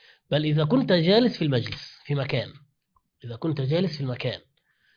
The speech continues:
ثم قمت لمصلحة يسيرة ولم تغب غياباً طويلاً، بل لمصلحة يسيرة، ثم عدت إلى مجلسك فأنت أحق به. لكن إذا غبت غي-، غياباً طويلاً، ذهبت إلى بيتك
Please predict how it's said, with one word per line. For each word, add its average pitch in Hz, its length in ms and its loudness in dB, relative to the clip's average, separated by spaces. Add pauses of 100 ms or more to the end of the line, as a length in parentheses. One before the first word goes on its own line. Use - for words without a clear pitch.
(180)
ثم 269 440 0
قمت 175 600 2 (300)
لمصلحة 156 600 2
يسيرة 160 760 2
ولم 135 240 -4
تغب 147 360 2
غياباً 151 480 0
طويلاً، 147 640 2 (840)
بل 135 180 -2
لمصلحة 135 540 0
يسيرة، 151 440 2
ثم 156 260 2
عدت 156 260 2
إلى 170 220 2
مجلسك 233 640 2
فأنت 160 360 -2
أحق 143 320 -4
به. 104 200 -10 (2000)
لكن 240 320 4
إذا 190 240 4
غبت 233 240 2
غي-، 185 360 4
غياباً 190 420 4
طويلاً، 185 440 2
ذهبت 151 440 0
إلى 139 180 -4
بيتك 196 460 -4